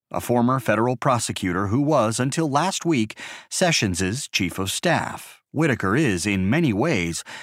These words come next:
a walking distillation of Trumpism. He has spoken of the border as being under assault and of the need for New Testament judges.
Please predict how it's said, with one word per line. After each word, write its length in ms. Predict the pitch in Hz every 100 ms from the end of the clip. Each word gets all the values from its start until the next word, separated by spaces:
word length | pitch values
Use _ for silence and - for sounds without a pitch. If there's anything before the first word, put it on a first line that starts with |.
| - -
a 80 | 76
walking 540 | 71 85 131 - 170
distillation 720 | 139 131 - 175 160 120 - 117
of 120 | 123
Trumpism. 680 | 131 98 90 85 78 67 - _ _ _ _ _ _ _
He 160 | 131 113
has 180 | 123
spoken 440 | - - 165 170 165
of 100 | 151
the 80 | 143
border 380 | 147 131 131
as 160 | 127 127
being 320 | 113 117 117 -
under 340 | 113 110 110
assault 580 | 107 - 101 - - - _
and 280 | - 95 95
of 220 | 95 92
the 80 | 101
need 340 | 107 120 101
for 280 | - 101 92
New 300 | 95 123 120
Testament 680 | 107 156 143 - 95 90 85
judges. 540 | 151 131 - 62 -